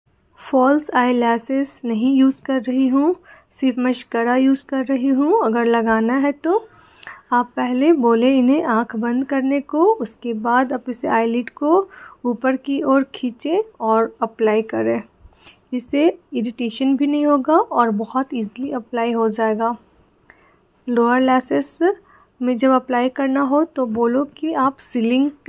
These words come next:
को देखो या फिर आप ceiling fan को देखो, फिर आप lower lashes पे apply करो। इससे है कि आपको नीचे नहीं लगेगा, इरिटेशन नहीं होगा और बहुत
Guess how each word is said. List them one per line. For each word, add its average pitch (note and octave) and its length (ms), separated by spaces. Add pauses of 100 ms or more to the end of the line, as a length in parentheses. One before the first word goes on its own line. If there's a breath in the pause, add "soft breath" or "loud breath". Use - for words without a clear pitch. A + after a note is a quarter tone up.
(580 loud breath)
को B3+ 180
देखो C4 580 (120)
या A3+ 160
फिर B3+ 240
आप B3+ 260
ceiling B3+ 360
fan A#3+ 400
को C#4 140
देखो, C#4+ 560 (400 loud breath)
फिर B3+ 200
आप D4+ 280 (500)
lower A#3+ 320
lashes A#3+ 500
पे D#4+ 220
apply A3 420
करो। A3 360 (1000 soft breath)
इससे A#3+ 340
है C#4+ 200
कि C#4+ 160
आपको A#3+ 320
नीचे A#3+ 360
नहीं A#3+ 260
लगेगा, C4+ 580 (460 soft breath)
इरिटेशन A#3 560
नहीं C#4 220
होगा C#4 240
और B3 300
बहुत A3 360